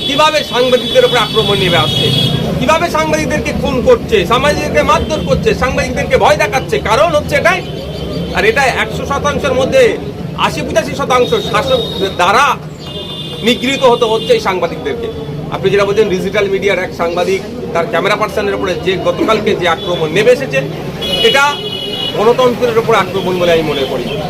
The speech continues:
সেই সাংবাদিকের কার্যকলাপ যদি মনে হয় কারো ভালো না লাগে, তার, তার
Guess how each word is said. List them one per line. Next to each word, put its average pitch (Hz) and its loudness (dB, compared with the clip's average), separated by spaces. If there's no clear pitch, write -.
সেই 233 6
সাংবাদিকের 285 0
কার্যকলাপ 269 0
যদি 262 -4
মনে 247 6
হয় 269 2
কারো 254 2
ভালো 226 4
না 254 4
লাগে, 240 4
তার, 233 2
তার 202 2